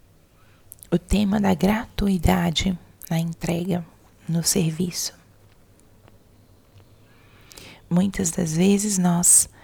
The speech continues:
fazemos algo pelos outros, ou inclusive no campo da nossa fé, da nossa relação com Deus,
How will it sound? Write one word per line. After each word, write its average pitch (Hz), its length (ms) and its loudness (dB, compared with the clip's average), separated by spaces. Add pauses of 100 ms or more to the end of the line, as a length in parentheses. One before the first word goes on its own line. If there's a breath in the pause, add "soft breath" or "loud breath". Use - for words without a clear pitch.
(500 loud breath)
fazemos 180 840 2 (420)
algo 175 380 4
pelos 160 380 0
outros, - 640 0 (2250 loud breath)
ou 185 100 6
inclusive 185 540 2
no 226 100 -2
campo 196 380 0
da 185 120 2
nossa 180 360 0
fé, 185 400 0
da 190 120 0
nossa 175 280 2
relação 156 580 0
com 175 300 -4
Deus, 160 440 -2